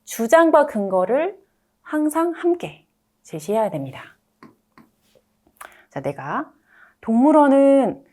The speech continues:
유지돼야 돼. 아니야, 동물원은 필요 없어." 라고 할 때 꼭 근거가 있어야 되고요. 당연히. 그리고 토론이 잘 이루어지기 위해서 하는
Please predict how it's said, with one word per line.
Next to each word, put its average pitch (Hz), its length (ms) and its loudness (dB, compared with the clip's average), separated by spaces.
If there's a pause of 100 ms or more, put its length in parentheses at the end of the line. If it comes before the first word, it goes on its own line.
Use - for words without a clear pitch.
(140)
유지돼야 208 460 0
돼. 226 420 2
아니야, 214 540 0
동물원은 233 720 -2
필요 277 180 0
없어." - 500 2
라고 175 220 -4
할 226 180 -2
때 269 280 2
꼭 - 160 2
근거가 190 400 0
있어야 151 280 -4
되고요. 147 480 -6 (400)
당연히. 190 580 -4 (200)
그리고 220 300 0
토론이 320 420 2
잘 226 280 4
이루어지기 226 680 2
위해서 180 280 0
하는 185 560 -4